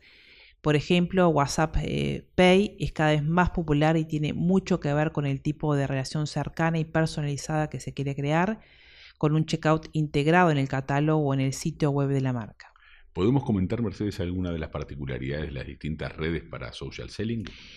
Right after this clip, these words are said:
Speaker 1: Bueno, Facebook ha lanzado recursos como Facebook Shopping, Facebook Marketing e Instagram Shopping. Como parte de su sección de Facebook for Business, ha invertido en la creación de entornos de compra y en la participación de clientes,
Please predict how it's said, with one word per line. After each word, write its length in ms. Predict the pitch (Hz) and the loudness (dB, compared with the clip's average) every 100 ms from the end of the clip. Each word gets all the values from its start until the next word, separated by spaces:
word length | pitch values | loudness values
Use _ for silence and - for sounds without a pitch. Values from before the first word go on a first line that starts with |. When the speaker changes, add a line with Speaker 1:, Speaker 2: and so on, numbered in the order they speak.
| - _ 196 | -20 _ -2
Speaker 1:
Bueno, 260 | 175 147 | 0 0
Facebook 580 | - 214 226 226 262 - | 2 6 6 6 2 2
ha 80 | 170 | 2
lanzado 460 | 165 151 185 180 | 4 2 4 4
recursos 520 | 170 151 180 180 202 - | 4 2 0 -2 -2 -4
como 320 | - 151 143 | -6 -6 -4
Facebook 440 | - 165 160 156 | 2 2 2 -2
Shopping, 560 | - 208 208 220 220 - | 2 2 4 2 2 0
Facebook 560 | - 160 156 156 156 - | -2 2 2 0 -8 -10
Marketing 720 | - 170 185 196 196 208 208 208 | 0 4 4 2 0 2 0 0
e 120 | 151 | 0
Instagram 540 | 151 - - 147 139 139 | -2 -2 -6 -2 -2 0
Shopping. 560 | - 185 - 220 247 - - - - - - - - | 0 0 2 2 2 -2 -14 -20 -20 -20 -20 -20 0
Como 280 | 160 160 | 4 4
parte 380 | 160 180 180 180 | 8 6 6 2
de 200 | 160 156 | 2 2
su 200 | 147 170 | 0 -4
sección 480 | 151 151 - 185 180 | -4 -6 -2 0 2
de 260 | 147 - - | 0 -4 -8
Facebook 460 | - 180 170 160 | 2 2 4 2
for 180 | - 160 | 0 0
Business, 580 | 170 190 - 208 202 - | 2 2 2 0 0 0
ha 100 | 160 | 0
invertido 580 | 170 170 156 - 220 190 | 2 4 0 2 4 6
en 80 | 143 | 4
la 120 | 135 | 2
creación 420 | 143 139 - 160 | -2 -4 -2 -2
de 80 | 156 | 0
entornos 400 | 143 139 151 147 | 0 0 0 0
de 100 | 143 | -2
compra 420 | - 190 208 208 | 2 4 4 4
y 80 | 165 | 2
en 140 | 147 147 | 2 0
la 200 | 143 - | -2 0
participación 760 | 143 139 143 139 135 - 156 | -2 -2 -6 -4 -4 -2 -2
de 100 | 147 | -2
clientes, 760 | 147 147 175 185 190 208 208 | -4 0 2 2 2 0 -2